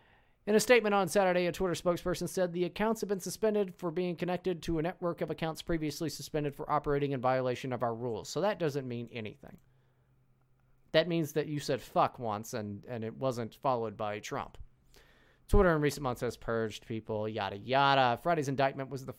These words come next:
first by Mueller that directly charges the Russian government with meddling in the election. The Kremlin denies it interfered.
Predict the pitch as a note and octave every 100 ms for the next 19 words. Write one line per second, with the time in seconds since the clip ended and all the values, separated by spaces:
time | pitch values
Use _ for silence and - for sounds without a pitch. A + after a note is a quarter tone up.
0 | - G3+ F#3 - E3 D3 C#3 C3 B2+ B2
1 | - C3 C#3+ C#3+ C#3 C#3+ C3+ A#2+ - C3
2 | B2+ B2+ B2 B2 B2 B2+ A2+ A#2 C3 B2+
3 | C3 B2+ B2 A#2+ B2 A#2+ A#2+ F#2 F#2+ -
4 | C3 C3 B2 A#2+ B2 B2+ A#2+ A#2 B2+ A#2
5 | - A#2+ F#2